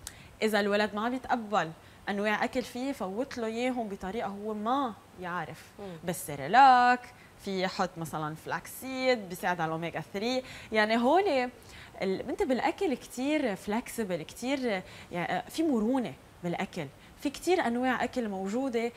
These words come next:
Speaker 1: بكل انواع،
Speaker 2: مم.
Speaker 1: آه، سوري، كل انواع فيتامينز موجوده بكل انواع الاكل، الا مثلا بي تويلف،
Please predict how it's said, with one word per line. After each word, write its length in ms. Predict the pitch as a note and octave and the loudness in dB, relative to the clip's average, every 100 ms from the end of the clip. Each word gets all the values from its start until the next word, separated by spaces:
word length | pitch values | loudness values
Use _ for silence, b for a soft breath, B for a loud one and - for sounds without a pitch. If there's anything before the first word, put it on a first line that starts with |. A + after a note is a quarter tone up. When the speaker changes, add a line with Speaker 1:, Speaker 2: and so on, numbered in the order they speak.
| B | B
Speaker 1:
بكل 260 | B3+ B3+ F4 | -6 0 0
انواع، 360 | A3+ G#3+ F#3 D#3+ | 0 -2 -2 -2
Speaker 2:
مم. 60 | C3+ - F3+ - - | -6 -16 -20 -16 -2
Speaker 1:
آه، 360 | F3+ E3+ D3+ D#3+ | 2 2 0 -2
سوري، 240 | A3 G3 | -4 -4
كل 160 | - A3+ | -4 -2
انواع 220 | A3+ G#3 | 0 0
فيتامينز 460 | G3 B3 A#3 G3+ G3 | 4 4 2 -4 -4
موجوده 260 | G3 A#3+ | -4 -2
بكل 260 | A#3+ - D4+ | -4 -4 -4
انواع 360 | A3 G#3 F3+ | -2 -2 -2
الاكل، 300 | D#3+ - - C3+ B B - | -4 -6 -10 -14 B B 0
الا 440 | F4 F4+ D4+ E4 G4 - | 4 6 6 6 2 0
مثلا 240 | B3 A#3 | 2 2
بي 120 | G#3+ | 2
تويلف، 420 | A3 A3+ F#3 D#3 | -4 -2 -2 -2